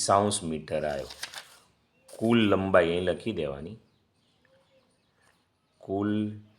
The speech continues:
લંબાઈ બરાબર પાંચ પૂર્ણાંક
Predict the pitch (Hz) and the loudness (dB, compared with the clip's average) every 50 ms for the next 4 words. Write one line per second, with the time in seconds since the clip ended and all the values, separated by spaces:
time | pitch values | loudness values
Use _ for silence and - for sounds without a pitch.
0 | _ _ _ _ _ _ _ _ _ _ _ _ _ _ _ _ _ _ _ _ | _ _ _ _ _ _ _ _ _ _ _ _ _ _ _ _ _ _ _ _
1 | _ _ _ _ _ 92 87 87 87 90 90 92 95 95 101 104 101 101 90 82 | _ _ _ _ _ -10 -6 -4 -4 -4 -4 -4 -2 2 2 2 2 0 -2 -4
2 | 78 76 76 71 71 69 69 71 76 80 82 - - _ _ 95 95 98 101 101 | -4 -4 -4 -4 -6 -6 -8 -8 -8 -8 -8 -12 -16 _ _ -2 0 0 -2 -4
3 | 98 - - _ - 90 90 90 90 90 92 98 101 104 | -6 -12 -14 _ -10 -8 -6 -6 -6 -6 -6 -8 -10 -14